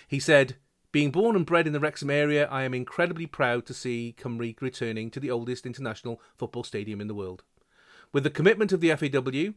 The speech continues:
and the exciting redevelopment work taking place at the Stoke Kairas, I'm hopeful this opens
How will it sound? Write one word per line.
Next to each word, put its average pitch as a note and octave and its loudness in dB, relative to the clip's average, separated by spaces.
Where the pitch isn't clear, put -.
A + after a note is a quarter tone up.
and A2+ -6
the A#2 -4
exciting F#3 2
redevelopment C#3+ 0
work C3+ -2
taking B2+ -4
place G#3 -4
at F#2+ -4
the G2 -14
Stoke A#2 -6
Kairas, C#3 -2
I'm A#2 -2
hopeful D#3 0
this C#3 -2
opens C3 -4